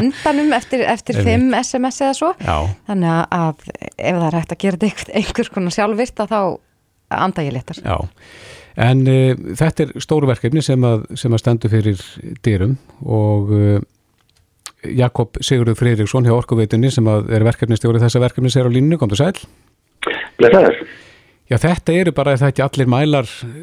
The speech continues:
Speaker 2: á ykkar yfirráðasvæði?
Speaker 3: Jú, al-, eins og þú segir, allir mælar í, í rafmagni og heitu vatni og reyndar í köldu vatni líka þar sem að það er.
Speaker 1: Mhm.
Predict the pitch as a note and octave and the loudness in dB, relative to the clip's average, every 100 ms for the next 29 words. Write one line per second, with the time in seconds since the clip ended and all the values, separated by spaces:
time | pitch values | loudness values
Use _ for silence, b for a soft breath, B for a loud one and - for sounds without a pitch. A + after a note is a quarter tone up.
0 | - - B2+ C3+ - C3 C3 B2+ A#2 A2+ | -10 -2 2 2 2 0 2 2 2 2
1 | D#3+ G#3 F#2+ - - _ _ _ _ - | 2 0 -2 -6 -20 _ _ _ _ -12
2 | B B B B - - F#3+ - - - | B B B B 2 4 4 0 0 0
3 | E3 - D3+ E3 C#3+ C#3 D#3 E3+ E3+ D#3+ | 0 2 2 4 4 4 2 0 0 2
4 | D3+ C3+ C3+ C#3+ D3 D3 C3 C3 C#3 C#3+ | 2 2 2 0 -2 0 2 4 2 0
5 | C#3 - C#3 C#3 C#3+ C#3 C3+ - C#3+ C#3 | -2 2 4 4 4 2 0 -2 -4 2
6 | C3 A#2 A#2 A2+ B2+ C#3+ A#2 - B2 B2+ | 2 2 2 2 4 2 0 -4 -4 -2
7 | A#2 A2+ - B2+ - A#2+ G#2+ A#2 A2 A2 | 0 0 0 0 2 0 0 -2 0 0
8 | A2+ A2 A#2 G#2 G#2 F#2+ - _ - F#3 | -2 2 2 4 4 2 0 _ -8 -4
9 | D#3+ | -4